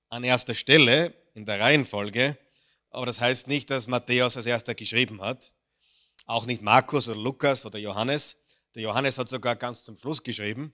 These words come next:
in den neunziger Jahren des ersten Jahrhunderts. Und der Galaterbrief ist bereits am Ende des, ähm, der fünfziger Jahre, also neunundvierzig nach Christus entstanden.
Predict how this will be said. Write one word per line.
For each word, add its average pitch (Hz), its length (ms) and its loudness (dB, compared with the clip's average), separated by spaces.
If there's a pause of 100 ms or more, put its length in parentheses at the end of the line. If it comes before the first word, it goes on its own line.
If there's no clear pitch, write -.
(340)
in 113 120 -20
den 104 120 -14
neunziger 117 480 -8
Jahren 107 440 -8
des 101 120 -20
ersten 113 320 -8
Jahrhunderts. 101 500 -12 (720)
Und 117 140 -14
der 120 80 -4
Galaterbrief 139 680 6
ist 139 180 -2
bereits 123 680 2 (400)
am 120 180 -6
Ende 143 380 2
des, 127 480 -4 (420)
ähm, 117 800 6 (380)
der 120 100 -6
fünfziger 156 540 4
Jahre, 98 240 2
also 98 180 -10 (320)
neunundvierzig 139 960 0
nach 117 320 -2
Christus 117 460 -2
entstanden. 120 760 -8